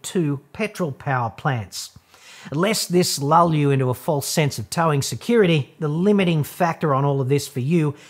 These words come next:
is likely to be the maximum permitted tow ball download of one hundred kilos across the board. So, in practice, right, irrespective of the powertrain, if you said that you needed, say,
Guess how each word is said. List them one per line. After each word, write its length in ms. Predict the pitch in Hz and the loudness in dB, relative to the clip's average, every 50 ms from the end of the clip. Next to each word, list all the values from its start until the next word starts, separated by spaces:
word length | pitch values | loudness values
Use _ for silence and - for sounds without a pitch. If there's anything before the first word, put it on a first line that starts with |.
| - - _ | -20 -14 _
is 200 | - 135 120 123 | -8 -6 -4 -2
likely 480 | 143 147 151 165 196 202 - 233 226 208 | 2 4 4 4 2 0 -2 -2 0 0
to 80 | 202 151 | 0 -2
be 240 | 113 107 139 135 | 0 0 0 0
the 80 | 127 127 | 2 0
maximum 720 | 123 123 131 143 160 - - - - 180 165 160 156 151 139 | 0 0 0 -2 -4 -4 -6 -4 -2 -2 0 0 0 -2 -4
permitted 540 | - - 156 143 147 147 135 135 123 117 - | -4 -4 -2 0 2 2 0 0 -2 -6 -4
tow 220 | - 160 143 135 | -2 0 0 0
ball 220 | 127 139 127 123 | 0 0 -2 -2
download 580 | 110 104 101 151 160 202 233 220 156 110 110 110 | -2 -2 0 0 2 2 2 0 0 -2 -2 -4
of 120 | 107 - | -6 -6
one 200 | 151 151 143 147 | -4 -4 -2 -2
hundred 340 | 135 131 143 131 127 117 - | -2 -4 -4 -4 -6 -8 -8
kilos 540 | - - 262 196 151 127 120 123 120 - - - _ _ _ _ | -8 -6 -4 0 0 0 0 0 -4 -8 -12 -16 _ _ _ _
across 520 | - - _ - - - 151 - - - - | -20 -16 _ -12 -6 -4 -4 -4 -4 -8 -8
the 100 | 131 113 | -10 -10
board. 440 | 104 113 165 170 165 143 120 98 - - _ _ _ _ _ - - - - - - - - - _ | -8 -6 -4 -2 -2 -2 -2 -4 -6 -12 _ _ _ _ _ -20 -20 -20 -20 -20 -20 -20 -20 -20 _
So, 340 | - - 214 196 202 196 - - - _ _ _ _ _ _ _ _ | -4 2 2 2 2 2 -2 -10 -20 _ _ _ _ _ _ _ _
in 180 | - 254 247 202 | 0 2 2 2
practice, 680 | - - - 185 147 - - - - 87 - - - | 0 -2 -2 -2 -2 -2 -4 -12 -16 -14 -14 -14 -12
right, 300 | 90 87 95 123 151 - - _ | -12 -12 -10 -12 -12 -12 -8 _
irrespective 840 | 220 226 247 262 - - - - - 190 185 185 - 185 165 143 156 | 0 0 2 2 0 -2 -6 -2 0 0 0 0 0 -2 -2 0 0
of 160 | 147 127 117 | -2 0 -2
the 80 | 131 117 | -4 -6
powertrain, 960 | - - - - 143 139 135 131 127 - - - 127 104 90 85 80 95 - - _ _ _ | -6 -8 -4 0 2 2 2 2 0 -2 -4 -6 -6 -6 -6 -10 -12 -16 -18 -20 _ _ _
if 220 | 196 180 - - | -2 -2 -2 0
you 160 | 208 269 262 - | 0 0 0 2
said 380 | - - - 208 190 175 151 | 0 0 2 2 2 2 0
that 120 | 160 - 143 | -2 -4 -2
you 80 | 143 | 0
needed, 460 | 139 139 143 143 143 135 131 127 117 | 2 2 4 4 4 4 2 0 -2
say, 500 | - - - 151 127 123 123 120 113 117 | -4 -4 -2 -2 0 0 -2 -2 -4 -6